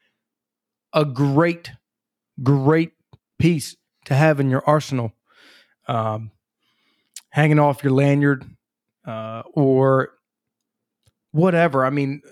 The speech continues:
I mean, it doesn't matter if you're upland hunting, you're lowland hunting, you're in between hunting,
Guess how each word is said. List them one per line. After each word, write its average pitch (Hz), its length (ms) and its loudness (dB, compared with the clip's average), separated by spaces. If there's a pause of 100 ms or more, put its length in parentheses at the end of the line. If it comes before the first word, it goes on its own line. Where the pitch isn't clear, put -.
I 135 60 -4
mean, 131 340 -4
it 165 160 -2
doesn't 147 200 2
matter 135 180 2
if 123 80 -10
you're 135 120 -10
upland 156 460 0
hunting, 143 420 -2
you're 127 140 -2
lowland 139 560 2
hunting, 139 300 -2
you're 127 160 -2
in 135 100 -4
between 139 440 0
hunting, 139 420 0